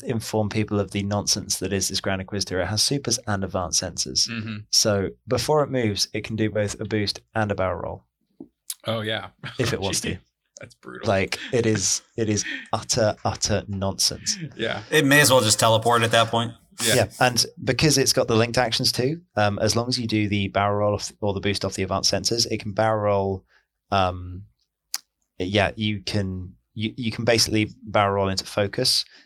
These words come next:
Speaker 1: and then crash
Speaker 2: Mm-hmm.
Speaker 1: just for fun. And then 'cause it's the Grand Inquisitor, you just spend a force to reduce the incoming dice by one.
Speaker 2: Yeah.
Speaker 1: <laughs> It's like,
Speaker 2: Yep.
Speaker 1: "Cool, I'm,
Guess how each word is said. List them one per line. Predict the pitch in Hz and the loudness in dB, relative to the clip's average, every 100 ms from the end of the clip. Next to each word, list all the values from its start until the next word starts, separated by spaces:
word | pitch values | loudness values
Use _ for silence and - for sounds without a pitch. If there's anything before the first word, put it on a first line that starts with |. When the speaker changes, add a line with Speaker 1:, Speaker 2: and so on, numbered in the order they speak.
| _ | _
Speaker 1:
and | 107 98 | 0 0
then | 95 | 0
crash | 104 117 - - _ _ _ _ _ - | 0 0 -4 -10 _ _ _ _ _ -12
Speaker 2:
Mm-hmm. | 117 113 101 - _ _ _ - - 104 | -8 -6 -6 -10 _ _ _ -6 -6 -2
Speaker 1:
just | 104 - | -2 -2
for | |
fun. | 101 98 101 - - | 0 0 -2 -8 -2
And | 107 104 | 0 2
then | |
'cause | 104 104 | 2 2
it's | 107 | 2
the | 110 | 0
Grand | 101 104 | 0 0
Inquisitor, | - 104 107 | 0 0 0
you | 98 | 2
just | 107 | 0
spend | - 95 | 2 -2
a | |
force | - 104 95 | -2 -4 -2
to | - | -2
reduce | 98 101 - | -2 0 -2
the | 98 | -2
incoming | 95 101 | -4 -4
dice | 98 101 | 0 0
by | - 107 | 0 -2
one. | 113 - - - | -2 -8 -6 -2
Speaker 2:
Yeah. | - 92 143 - | -2 0 0 0
Speaker 1:
<laughs> | - 135 - - - - - - | -4 -4 -10 -12 -10 -10 -12 -10
It's | - | -2
like, | 120 | -2
Speaker 2:
Yep. | - | 0
Speaker 1:
"Cool, | 127 95 - | -2 -2 -2
I'm, | 107 101 | -2 -2